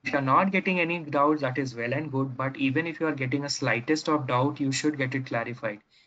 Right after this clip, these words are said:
Because this is where the concept of E-, V P C, if you are not clear with this, right,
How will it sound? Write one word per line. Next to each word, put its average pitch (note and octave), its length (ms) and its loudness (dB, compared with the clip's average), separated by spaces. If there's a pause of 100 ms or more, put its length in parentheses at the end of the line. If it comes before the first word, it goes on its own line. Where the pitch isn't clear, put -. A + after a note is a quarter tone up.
(460)
Because C#3+ 640 4
this F#3+ 260 2
is G#3 320 2
where D3 540 4
the D#3 140 2
concept C3+ 600 -2
of C3+ 220 0
E-, A#2+ 160 -6 (160)
V B2+ 180 -4
P C3 160 -4
C, G#2+ 320 -8
if C3+ 160 -4
you D#3+ 160 6
are D3+ 160 2
not D#3 320 0
clear D#3+ 300 6
with D#3 200 -2
this, B2+ 280 -4
right, A#2 300 -4